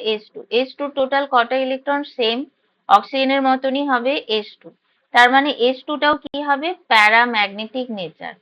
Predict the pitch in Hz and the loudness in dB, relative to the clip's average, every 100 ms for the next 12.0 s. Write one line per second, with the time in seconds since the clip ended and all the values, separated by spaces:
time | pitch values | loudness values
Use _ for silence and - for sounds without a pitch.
0 | _ _ _ _ 233 233 254 269 254 220 | _ _ _ _ 6 8 8 8 6 0
1 | 214 226 233 262 262 214 185 - 165 143 | -2 -8 -6 -8 -8 -10 -10 -10 -12 -10
2 | - 233 254 254 233 233 247 240 208 - | 0 2 2 2 2 0 0 -2 -2 -6
3 | 311 _ _ _ _ _ _ _ _ _ | -10 _ _ _ _ _ _ _ _ _
4 | - 208 208 302 285 311 302 302 - 254 | -6 -6 -4 -6 -4 0 2 0 0 0
5 | 220 240 269 285 294 285 294 202 - - | 0 0 -2 -2 -6 -2 2 2 -2 -12
6 | 180 _ 262 254 277 415 _ _ _ _ | -16 _ 0 0 0 -6 _ _ _ _
7 | 226 220 226 262 285 - 277 262 247 254 | 2 4 6 4 0 -4 -2 0 2 0
8 | - 277 330 269 226 214 240 254 262 262 | 0 -2 -2 -6 -6 -2 -2 -2 -4 -2
9 | 220 202 226 240 262 466 - _ _ - | -2 -2 -2 -2 -2 -6 -10 _ _ -10
10 | 214 226 247 269 339 - 240 226 185 160 | -2 0 0 -2 -4 -2 0 0 -2 -2
11 | 151 170 - - 285 359 262 214 247 | -6 -8 -14 -10 -8 -4 -4 0 0